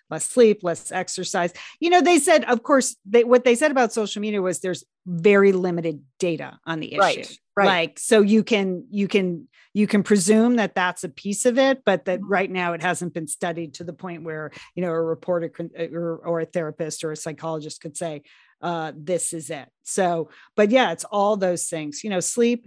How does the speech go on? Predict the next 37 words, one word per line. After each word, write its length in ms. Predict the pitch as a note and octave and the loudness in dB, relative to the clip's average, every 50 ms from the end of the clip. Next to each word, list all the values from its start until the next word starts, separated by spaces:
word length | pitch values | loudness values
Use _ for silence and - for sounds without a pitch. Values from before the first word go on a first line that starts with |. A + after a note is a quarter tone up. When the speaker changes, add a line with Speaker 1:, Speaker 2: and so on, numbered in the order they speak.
| _ _ - | _ _ -6
Speaker 1:
exercise, 680 | G3 G#3+ - - - A3+ G#3 - A3 G3+ G3 F#3+ - | -6 -6 -4 -6 -8 -8 -2 0 0 0 0 0 -2
and 120 | F#3 E3+ - | -6 -8 -8
friends, 680 | - F3+ F3 F3 F#3+ A3 B3 C#4+ C#4+ - - - _ _ _ _ _ _ | -8 -8 -6 -4 -2 -2 -2 -2 -4 -6 -12 -18 _ _ _ _ _ _
still 360 | - - - - A3 A3+ B3 | -20 -8 0 2 4 4 4
important. 600 | B3 B3 A3+ - B3+ C4+ D4+ - _ - C#3+ - _ _ _ _ | 2 2 0 -2 -4 -6 -6 -8 _ -18 -18 -18 _ _ _ _
You 120 | F3+ F3+ | -2 2
Speaker 2:
I 100 | G3+ A3 | 2 4
Speaker 1:
know? 280 | G#3+ G#3+ A3+ B3+ C4 F3 D#3+ | 4 6 6 6 4 4 2
Speaker 2:
know, 60 | E3 - F#3+ | -2 0 0
I 80 | A3 A#3 | 2 4
know. 160 | C4 A#3+ A3 | 6 4 6
And 220 | - A#3+ A#3 A#3+ | 6 4 4 4
I 140 | A#3 A#3 A3 | 4 2 0
think 320 | G#3 - B3+ B3+ B3+ G#3 - | 2 2 2 2 2 2 -2
Speaker 1:
I 60 | B3+ - C4 | -6 0 2
mean, 220 | C4+ C4 B3 A#3+ | 4 6 6 6
Speaker 2:
when 120 | A#3 A#3 A#3 | 6 6 6
Speaker 1:
some 80 | A#3+ C4+ | 6 6
Speaker 2:
I 40 | D#4 | 4
Speaker 1:
of 40 | E4 | 4
it's 100 | C#4 C#4+ | 4 4
Speaker 2:
saw 140 | C#4+ B3+ A#3 | 4 4 6
that, 320 | G#3 A3+ A#3 A#3+ A3+ F3+ E3+ | 6 4 4 4 4 2 0
Speaker 1:
basic. 80 | C3+ - - | -2 0 2
Speaker 2:
I 120 | G#3+ A3+ | 2 2
thought 300 | A3 - A#3+ A3 G#3+ G3 - - E3 D#3+ | 4 6 6 6 6 6 2 -8 -4 0
that's 380 | G#3+ G#3+ A3+ B3 A#3 - - | 2 4 4 4 2 -2 0
what 220 | B3 B3 A3 F#3 - | 2 2 2 2 0
parents 540 | G3+ G3+ G3+ G3 G3 F#3 F#3 F#3 D#3 - | -2 -2 0 0 0 0 -2 -2 -4 -8
should 200 | - - F#3 E3+ | -6 -6 -6 -4
pick 220 | - F#3+ F3 D3+ - | -2 -4 -4 -2 0
up 160 | F3 F#3 - _ | 0 0 2 _
on. 340 | F3+ F3+ F3+ F3 F3 F3+ F#3 | 0 2 2 0 0 0 0
That's 300 | F3+ F3+ F#3+ F3+ - - | 2 2 2 0 -2 -4
what, 140 | F#3+ F#3 F3 - - | -4 -4 -4 -6 -6
you 120 | - G3 | -4 -2
know, 200 | F3 E3+ D#3+ D3 | -2 -2 -4 -6